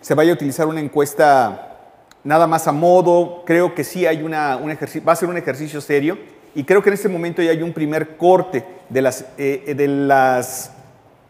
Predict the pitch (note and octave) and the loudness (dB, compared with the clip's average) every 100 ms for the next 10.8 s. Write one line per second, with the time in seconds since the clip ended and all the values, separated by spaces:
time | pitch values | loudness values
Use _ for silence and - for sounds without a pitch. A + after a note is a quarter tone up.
0 | _ - - F3+ G#3+ G#3 - F3+ D#3+ D3+ | _ -18 -2 0 0 -2 -4 0 2 4
1 | D3+ D3 E3 F#3 F3 D3+ C3+ D#3+ E3 E3 | 2 0 0 -2 -2 -4 -2 -2 -2 -6
2 | C3+ B2 - C#3+ C3 C3+ A#2+ A#2 - - | -8 -8 -8 -6 -6 -8 -6 -8 -12 -20
3 | _ _ C#3 D3+ F#3+ G3 G3 G3+ - D3+ | _ _ 0 2 6 6 6 2 0 0
4 | C3+ C3+ C3+ D#3 C#3+ G3+ G3+ D3+ D3 F3 | 2 0 -2 -8 -2 0 2 2 2 -2
5 | E3+ F3+ F3+ D3+ - C3 E3 D#3+ D3 D3 | -2 -4 -6 -10 -10 -6 -4 -4 -4 -4
6 | D#3+ E3+ D3+ C3+ D3 E3 D#3+ - B2+ - | -4 -6 -4 -4 -4 -4 -8 -12 -12 -8
7 | C3+ - C3 C3 - D#3 D#3 D#3 D#3 D3+ | -8 -2 -2 -2 -4 -6 -6 -8 -6 -6
8 | C3 A#2 A#2 D3 C#3+ E3+ - - _ _ | -6 -8 -6 -4 -4 -4 -12 -20 _ _
9 | _ - C#3 C3 B2 B2 A#2 A2+ - - | _ -8 -2 0 0 -2 -4 -8 -20 -20
10 | _ _ - F#3+ - F#3+ G3 G#3 | _ _ 2 2 2 -2 -4 -8